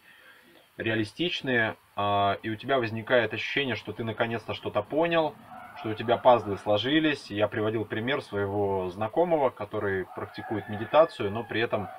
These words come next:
э, экспериментирует с, э, легкими наркотиками. И в момент, э, когда, например, он, э, принимал эти легкие наркотики,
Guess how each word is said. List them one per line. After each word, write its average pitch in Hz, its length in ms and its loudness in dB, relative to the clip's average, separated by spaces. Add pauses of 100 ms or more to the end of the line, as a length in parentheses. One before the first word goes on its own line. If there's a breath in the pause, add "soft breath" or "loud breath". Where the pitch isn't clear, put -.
(680 loud breath)
э, 98 360 2
экспериментирует 120 920 -2
с, - 280 -16
э, 101 460 4
легкими 104 340 -4
наркотиками. 110 760 -2 (280)
И 107 180 -6
в 98 120 -8
момент, 123 440 0 (160)
э, 95 320 -8
когда, 110 280 0
например, 101 420 -4
он, 101 200 -2 (760 loud breath)
э, 95 640 -2
принимал 110 540 0 (140)
эти 98 200 -10
легкие 104 340 -6
наркотики, 135 600 -2